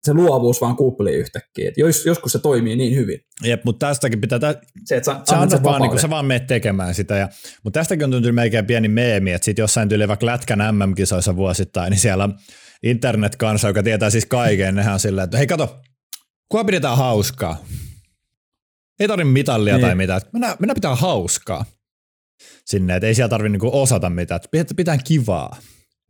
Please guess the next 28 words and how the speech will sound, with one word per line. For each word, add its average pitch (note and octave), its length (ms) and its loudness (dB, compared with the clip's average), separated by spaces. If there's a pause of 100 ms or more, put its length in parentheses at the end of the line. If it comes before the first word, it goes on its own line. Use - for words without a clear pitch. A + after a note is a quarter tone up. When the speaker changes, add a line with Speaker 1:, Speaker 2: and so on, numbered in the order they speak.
Speaker 2:
Että - 220 -8 (300)
meillä C3 140 2
on A2+ 40 2
hauska, A#2 340 0
hauska A#2 380 0
lomamatka F#2+ 520 0
tänne F2+ 300 -4
Valko-Venäjälle E2 840 -2
nyt, D#2 200 -4 (120)
niin D#2+ 80 -6
pidetään F2+ 320 -2
kivaa. F#2+ 280 -2 (440)
Speaker 1:
<laughs> - 420 -8
Speaker 2:
Mut A2 120 -2
siis B2+ 120 2
niinku C3 180 2
periaatteessa C3 560 2
joo, A2 160 4
et F#2+ 140 -2
siis, G#2+ 180 0
että G#2 240 -2 (840)
kun, A2 240 2
kun A2 180 2
tota, G#2 400 0
ei A#2+ 140 2
anneta A#2 280 2
mitään A2+ 280 2
paineita, G#2+ 480 0